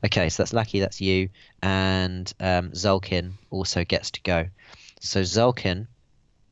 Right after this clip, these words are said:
um, takes a, uh, a big old, uh, slash with his scimitar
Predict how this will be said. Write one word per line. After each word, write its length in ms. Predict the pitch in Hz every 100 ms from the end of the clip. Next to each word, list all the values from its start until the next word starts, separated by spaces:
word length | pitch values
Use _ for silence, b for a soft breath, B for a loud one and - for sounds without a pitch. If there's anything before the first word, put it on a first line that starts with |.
| _ _ -
um, 500 | 95 92 90 90 90 85 -
takes 380 | - 98 - -
a, 300 | 90 85 87
uh, 340 | 87 85 85 80
a 60 | 82
big 220 | - 107
old, 480 | 98 87 90 87 - - _ _ _ _
uh, 200 | 85 87
slash 460 | 82 - 110 90 -
with 80 | 85
his 100 | 87
scimitar 720 | - 101 92 - 87 82